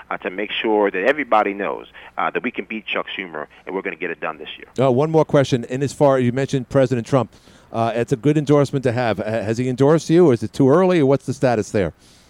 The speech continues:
Speaker 1: Well, look, we're, we're early on in this race trying to make sure that people get to know Joe Pinion for who I am, uh, the son of Verona Greenland and Joseph Pinion Junior. Eight years ago, I was just a guy escorting people to the front of the line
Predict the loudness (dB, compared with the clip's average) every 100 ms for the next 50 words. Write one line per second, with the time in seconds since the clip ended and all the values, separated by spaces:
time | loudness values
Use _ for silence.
0 | _ 2 6 6 4 -2 0 2 4 4
1 | 4 4 4 2 0 -4 -6 -2 -2 -2
2 | 0 0 0 -4 -4 -2 2 4 4 0
3 | -6 -8 -2 0 -2 -2 0 0 2 0
4 | -2 -6 -8 -6 -8 -2 0 0 0 -4
5 | -6 -10 -20 -2 2 2 0 -6 -2 -2
6 | 0 0 -2 -2 -4 -4 -6 -8 -8 -8
7 | -8 -10 -4 -4 -4 -8 -12 -12 -12 -8
8 | -8 -6 -10 -10 -18 -18 -6 -6 -4 -2
9 | -2 -2 0 4 2 0 -6 -10 -8 -2
10 | -2 -2 -6 -8 -6 -4 -6 -8 -12 -10
11 | -10 -8 -8 -6 -4 -4 -6 -8 -4 -2
12 | -4 -8